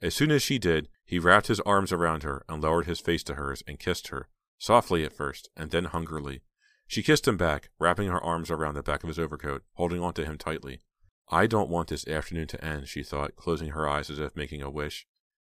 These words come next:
"This was the nicest afternoon of my life. Please, please don't let it end." But when she opened her eyes, Snowman pulled his face away, keeping his arms around her. "I like you," he said. "A lot." "I like you too," she said, feeling awkward but meaning it.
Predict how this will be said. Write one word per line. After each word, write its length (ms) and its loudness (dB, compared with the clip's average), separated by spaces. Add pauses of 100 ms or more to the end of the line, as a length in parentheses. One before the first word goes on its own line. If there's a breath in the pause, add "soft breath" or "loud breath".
(120)
"This 200 2
was 140 6
the 80 0
nicest 400 -2
afternoon 340 -2
of 160 -8
my 120 -2
life. 340 -8 (240)
Please, 440 -4 (180)
please 260 0
don't 160 -2
let 100 -4
it 120 -4
end." 280 -10 (640)
But 60 2
when 120 4
she 140 4
opened 240 6
her 180 6
eyes, 400 0
Snowman 460 0
pulled 220 -2
his 100 -6
face 300 0
away, 240 -6
keeping 280 -6
his 120 -6
arms 200 -6
around 300 -6
her. 220 -10 (420)
"I 120 6
like 340 6
you," 400 0
he 100 -8
said. 360 -4 (260)
"A 100 -4
lot." 460 0 (840)
"I 100 10
like 300 4
you 120 2
too," 260 4
she 160 -6
said, 360 -4
feeling 260 0
awkward 360 2
but 140 -6
meaning 240 -6
it. 180 -10